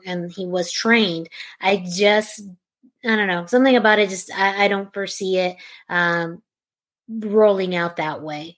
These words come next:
It, it, maybe he hasn't trained in a while. Maybe he stopped training.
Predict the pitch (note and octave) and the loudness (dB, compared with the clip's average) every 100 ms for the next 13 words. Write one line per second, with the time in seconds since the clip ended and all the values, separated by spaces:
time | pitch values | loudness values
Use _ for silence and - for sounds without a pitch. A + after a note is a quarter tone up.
0 | _ G#3 G#3+ G#3+ B3 B3 C4+ C4 C4 B3+ | _ -4 -2 -2 2 4 6 6 6 4
1 | A3+ A3+ B3 B3+ A3+ F#3+ G3+ A3+ A#3+ A#3+ | 4 2 4 6 4 4 4 6 6 4
2 | A3 G#3 G#3+ F#3+ A#3 G#3+ A3 A#3 A3+ A3 | 2 -2 -8 -4 0 2 0 0 0 2
3 | A3 A3 | 2 2